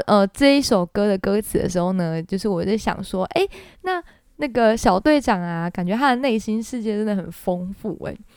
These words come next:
为什么？因为他有在其他首歌也常常会提到说什么心啊，然后，呃，他爱的人啊，就住在他的心脏啊，等等的。然后现在又有人刻名字在他的心底，就觉得，啊，他的内心世界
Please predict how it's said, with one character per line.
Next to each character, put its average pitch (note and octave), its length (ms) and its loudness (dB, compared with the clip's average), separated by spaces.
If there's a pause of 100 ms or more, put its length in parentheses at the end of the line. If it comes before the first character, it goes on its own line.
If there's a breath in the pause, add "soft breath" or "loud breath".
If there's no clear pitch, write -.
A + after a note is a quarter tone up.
(180 loud breath)
为 E4 160 2
什 C4 100 -4
么？ F#3 220 -6 (220 loud breath)
因 E4+ 100 0
为 F#4+ 60 4
他 F#4 100 4
有 A3+ 80 4
在 C4 100 2
其 C4+ 240 -4
他 A3 220 0
首 G3 180 -2
歌 F#3 240 -4
也 F3+ 80 -4
常 G3 220 -2
常 F#3+ 160 0
会 G#3 140 0
提 F#3 200 -4
到 F#3+ 220 -2
说 F3+ 260 -4
什 E3+ 120 -10
么 E3+ 180 -8 (300 loud breath)
心 A3+ 520 -2
啊， F#3+ 340 0 (100)
然 F#3 160 -2
后， A3 200 2 (300 loud breath)
呃， F3+ 240 -6
他 G#3+ 180 -2
爱 A3+ 200 0
的 G3 120 -2
人 E3 240 -6
啊， E3+ 220 -4
就 G3 220 -6
住 B3 180 -6
在 A3+ 180 0
他 G#3+ 200 -2
的 F#3+ 60 -4
心 G3 380 -6
脏 G3+ 360 -4
啊， E3+ 480 -8 (160)
等 F3 180 -4
等 - 180 -8
的。 - 160 -12 (280 loud breath)
然 G3+ 100 0
后 A#3+ 100 0
现 B3 240 -2
在 A#3 140 0
又 A#3 140 0
有 F3+ 180 0
人 E3+ 240 -4
刻 A3 220 -2
名 F#3+ 180 0
字 F3 160 -6
在 G3 160 2
他 F#3 160 0
的 F3 80 0
心 F3 400 -4
底， - 180 -4
就 A#3+ 120 -2
觉 B3 120 -2
得， - 100 -2
啊， D4+ 220 -2
他 C#4+ 200 0
的 A#3 100 -2
内 B3 240 -2
心 A3 240 -6
世 A3+ 240 -8
界 G3+ 180 -6